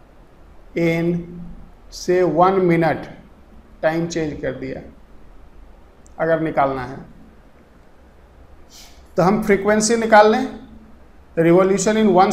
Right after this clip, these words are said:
second निकाल लें और उसको सिक्सटी से मल्टीप्लाई कर देंगे। एक सेकंड में इतने रिवॉल्यूशन, तो सिक्सटी सेकंड में into सिक्सटी हो जाएगा,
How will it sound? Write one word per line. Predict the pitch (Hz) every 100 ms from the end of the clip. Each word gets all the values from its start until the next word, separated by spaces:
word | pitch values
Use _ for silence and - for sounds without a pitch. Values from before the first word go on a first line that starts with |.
| 220
second | 214 214
निकाल | 208 190 196 214
लें | 247 269
और | - 190
उसको | 202 - 196
सिक्सटी | 196 190 233
से | 214
मल्टीप्लाई | 175 170 180 180 180 185
कर | 208
देंगे। | 196 208 220 226 - - - - 196
एक | 190
सेकंड | 208 202 202
में | 196 190
इतने | 190 226
रिवॉल्यूशन, | 220 214 214 214 220 214
तो | 190
सिक्सटी | 180 175 - 208
सेकंड | 208 208 214
में | 208
into | 175 160 175
सिक्सटी | 175 170 - 208
हो | 202
जाएगा, | 202 208 208